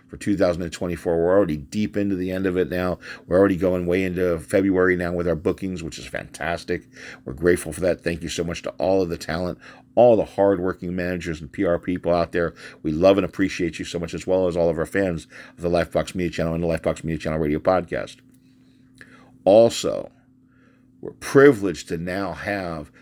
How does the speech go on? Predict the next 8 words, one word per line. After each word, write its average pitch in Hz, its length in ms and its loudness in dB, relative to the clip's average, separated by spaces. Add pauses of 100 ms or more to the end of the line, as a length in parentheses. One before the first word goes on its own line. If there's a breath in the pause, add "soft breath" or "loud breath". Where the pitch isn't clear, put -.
the - 100 -14
Lifebox 95 640 0
Media 92 360 0
Channel 85 480 -6 (180)
Black 92 440 -2
Glove 82 440 -2 (280 soft breath)
Whiskey 87 420 -2
Review. 78 600 -2